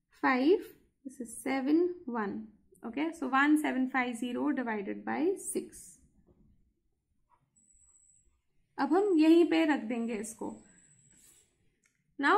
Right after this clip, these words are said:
after this what I do is I substitute both these values that we have got in this B by X। So this is equal to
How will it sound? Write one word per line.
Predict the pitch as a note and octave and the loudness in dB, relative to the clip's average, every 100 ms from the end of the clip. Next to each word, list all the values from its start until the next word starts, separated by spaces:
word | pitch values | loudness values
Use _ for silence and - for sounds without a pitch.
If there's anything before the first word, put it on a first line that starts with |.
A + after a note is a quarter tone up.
| G#4+ | 4
after | E4 D4+ | 2 2
this | C#4 D4+ D4 | 2 2 2
what | C#4 | 0
I | C4+ C4 | 0 0
do | C4+ | 2
is | D#4+ - | 2 2
I | C4 | -2
substitute | C4 C4 C4 C4 D4+ D#4+ A#3 | 0 -4 -4 0 2 2 2
both | B3 C4 A3 | -2 -2 2
these | D4 C4+ | 2 4
values | B3 A3 B3+ | 0 -2 -2
that | C4 B3+ | -4 -4
we | C4 | -4
have | A#3 | -4
got | A#3 A#3+ E4 - - | 0 0 0 -4 -8
in | A#3+ G#3+ | -4 -4
this | G3 - - _ _ - A3 | -4 -8 -16 _ _ -8 -6
B | B3 | -4
by | A3+ G#3 | -4 -4
X। | - - - - _ _ - | -6 -12 -16 -18 _ _ -4
So | F4 | 0
this | E4 F#4 | 2 4
is | G4 F#4 | 4 6
equal | F#4 F4+ F#4 G4 F#4+ F#4 | 6 6 4 4 4 0
to | C4 A#3+ F4+ | -2 2 0